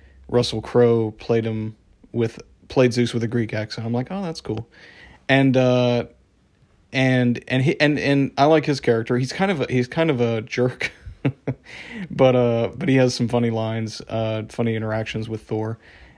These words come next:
and, um, and, and, and what they do with him, especially in the mid-credit scene,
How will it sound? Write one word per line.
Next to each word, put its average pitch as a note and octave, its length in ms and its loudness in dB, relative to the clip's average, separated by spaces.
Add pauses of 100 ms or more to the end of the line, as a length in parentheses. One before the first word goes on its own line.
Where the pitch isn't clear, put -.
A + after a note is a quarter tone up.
(140)
and, B2 320 2
um, A2+ 480 -2 (500)
and, C3+ 160 2
and, C3+ 260 2
and B2+ 120 2
what C3 140 2
they C3 100 4
do C3+ 200 4
with B2 180 2
him, A#2+ 460 2
especially B2 420 2
in A#2 60 2
the A#2 60 0
mid-credit A#2 400 -2
scene, A2 380 -6